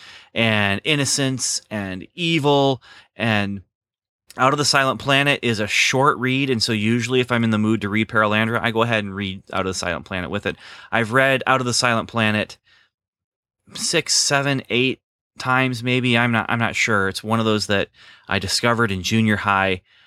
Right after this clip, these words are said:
uh, and, and just never let go of it, uh, between that and, and Paralandra. Uh, and so anyway, I, I, I also really just wanted to read this. I mean, I, I found it at a convention when I first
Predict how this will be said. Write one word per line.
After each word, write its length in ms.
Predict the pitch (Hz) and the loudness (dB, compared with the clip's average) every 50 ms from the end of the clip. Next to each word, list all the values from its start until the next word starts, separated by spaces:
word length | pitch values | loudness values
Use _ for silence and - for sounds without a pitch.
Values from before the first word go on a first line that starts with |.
| _ _ _ - | _ _ _ -8
uh, 340 | - 95 87 85 76 - - - | -6 -6 -6 -4 -6 -6 -8 -8
and, 480 | - 92 104 98 95 92 90 90 92 - | -8 -8 -8 -8 -8 -8 -10 -10 -12 -12
and 180 | - 95 98 | -10 -10 -6
just 300 | 85 104 104 - - - _ _ - | -4 -2 -2 -2 -2 -4 _ _ -20
never 380 | - - 127 113 117 110 101 101 | -10 -4 0 0 0 0 0 -2
let 220 | 98 92 76 92 | -2 -4 -2 2
go 240 | 95 113 113 113 107 | 2 4 4 4 2
of 100 | 95 92 | 2 0
it, 240 | 92 - - - - - - _ - - - - - - - - | -2 -4 -4 -8 -16 -20 -20 _ -20 -20 -20 -20 -20 -20 -16 -12
uh, 200 | - 101 92 87 | -10 -10 -8 -10
between 420 | 82 85 - - - 104 98 92 | -10 -12 -10 -6 -2 -2 0 0
that 260 | 92 95 92 90 - - | 0 0 0 0 -2 -4
and, 160 | 92 90 - | -8 -8 -8
and 100 | 98 87 | -10 -6
Paralandra. 600 | - 101 92 82 87 87 87 87 85 87 85 82 _ _ _ _ _ _ _ _ _ _ _ _ _ _ _ _ - - - - | -4 -4 -4 -2 -2 -2 -2 -2 -2 -4 -4 -4 _ _ _ _ _ _ _ _ _ _ _ _ _ _ _ _ -18 -16 -6 -2
Uh, 320 | 104 101 95 92 92 85 80 - - - - - - - - - _ _ _ _ _ _ _ - - - - - - - - | 2 2 4 4 2 0 -2 -6 -14 -20 -20 -20 -20 -20 -20 -20 _ _ _ _ _ _ _ -20 -20 -20 -20 -18 -16 -8 -2
and 380 | 147 180 180 175 175 175 175 - - - - - - - - | 0 2 2 2 2 0 0 -2 -2 -2 -4 -4 -6 -10 -10
so 140 | - - - - 107 123 160 | -8 -8 -6 -4 -2 0 2
anyway, 260 | 240 226 190 180 170 | 2 4 4 4 4
I, 80 | 165 160 | 4 2
I, 480 | - 147 139 113 135 165 185 170 160 | 2 2 2 2 2 2 2 2 2
I 20 | 185 | 2
also 280 | 190 185 175 - 156 | 2 2 2 0 -2
really 200 | 127 123 135 131 | 0 0 0 0
just 160 | 117 110 - - | 0 -2 -4 -6
wanted 200 | 117 113 110 101 | -6 -6 -6 -6
to 60 | 92 | -6
read 260 | 92 113 120 107 - | -4 -2 -2 -2 -2
this. 300 | 80 78 85 - - - | -4 -6 -4 -4 -4 -6
I 40 | - | -6
mean, 180 | 110 104 98 98 | -6 -4 0 0
I, 180 | 98 98 101 - | 0 0 -2 -4
I 60 | 98 | -8
found 260 | 95 - 123 123 123 120 | -6 -2 0 2 2 2
it 60 | 113 | 2
at 80 | 107 | 2
a 60 | 101 - | 0 -2
convention 520 | - 98 92 104 110 120 113 - 107 98 | -4 -2 0 2 2 2 2 0 0 0
when 100 | 95 92 | 0 0
I 80 | 92 90 | -2 -2
first 440 | - - - - 113 107 - - | -4 -8 -4 -2 0 0 -2 -4